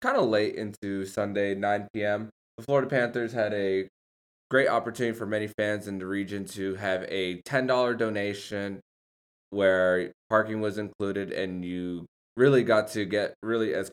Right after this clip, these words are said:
close to the action as possible as the Florida Panthers and the Nashville Predators were able to get this, uh, split squad matchup going.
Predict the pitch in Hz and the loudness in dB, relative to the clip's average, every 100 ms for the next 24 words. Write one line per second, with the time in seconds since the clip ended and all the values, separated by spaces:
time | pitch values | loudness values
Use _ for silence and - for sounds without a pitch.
0 | - 98 - 95 92 92 92 92 90 87 | -4 -4 -2 -2 0 0 -4 -8 -8 -8
1 | - 92 92 - 87 85 92 90 90 90 | -6 -2 -2 -4 -6 -2 -2 -4 -8 -10
2 | - 95 92 98 90 - 90 90 90 90 | -2 -2 0 -4 -6 -4 -4 -4 -6 -4
3 | 87 90 87 - 85 - 92 87 90 90 | -4 -4 -4 -6 -12 -4 -2 0 -2 -2
4 | - _ _ _ _ _ _ _ 95 95 | -8 _ _ _ _ _ _ _ -4 -2
5 | 95 95 95 95 92 92 92 90 87 - | 0 0 -2 -4 -4 -2 -2 -4 -4 -4
6 | 95 - 95 90 - 101 95 92 87 87 | -4 -2 -2 -2 -6 -2 2 2 0 -2
7 | - - 117 - - 117 110 104 107 - | -12 -2 0 0 -4 2 4 4 2 -8
8 | _ _ 104 113 110 117 - 113 113 113 | _ _ 0 0 0 -4 0 0 2 0
9 | 113 | -2